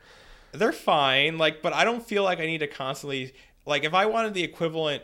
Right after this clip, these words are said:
Speaker 2: fat or protein, couldn't I just eat, like, almonds or something?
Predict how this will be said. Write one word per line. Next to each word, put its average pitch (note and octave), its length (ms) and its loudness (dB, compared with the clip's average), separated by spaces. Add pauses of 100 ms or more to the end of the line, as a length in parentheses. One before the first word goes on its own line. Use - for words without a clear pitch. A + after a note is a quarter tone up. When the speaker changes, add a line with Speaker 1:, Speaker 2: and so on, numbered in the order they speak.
(160)
Speaker 2:
fat C3 400 0
or B2 100 -4
protein, B2 500 -6
couldn't C#3+ 140 -8
I C3 100 0
just C3 220 -6
eat, A#2 260 -6
like, G2+ 220 -6
almonds G#2+ 520 -10
or C#3 80 -8
something? D3+ 520 -12